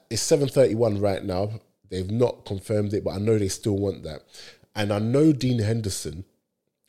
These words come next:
is injured, but I'm seeing he's only injured for three or four weeks. So my thing is, you know, if he is this, <sighs>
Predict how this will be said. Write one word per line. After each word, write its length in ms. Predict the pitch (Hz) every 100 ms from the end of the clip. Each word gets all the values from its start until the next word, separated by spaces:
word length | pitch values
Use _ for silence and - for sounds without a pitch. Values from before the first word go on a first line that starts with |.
| -
is 160 | 95
injured, 360 | - 110 98 78
but 180 | 82 - -
I'm 240 | 110 110
seeing 260 | - 147 123
he's 160 | 117
only 220 | 117 117
injured 320 | 131 123 98 -
for 180 | 110
three 240 | 98 120 107
or 60 |
four 240 | 95 110 107
weeks. 360 | 127 - - - _ _ _ -
So 460 | - 110 104 101 - _ _ _ _ _ _ -
my 220 | 110 143
thing 300 | 127 127 104
is, 340 | 98 92 87 - _ _ _ _ _ _ _ 120
you 100 | 120
know, 220 | 71 - - _ _ _ _ _ _ _ _ _ -
if 320 | 120 - - _ _ _ -
he 220 | 160 156
is 160 | 135
this, 380 | 143 131 - - - _ _ _ _ _ _ _ _ _ _
<sighs> 80 | -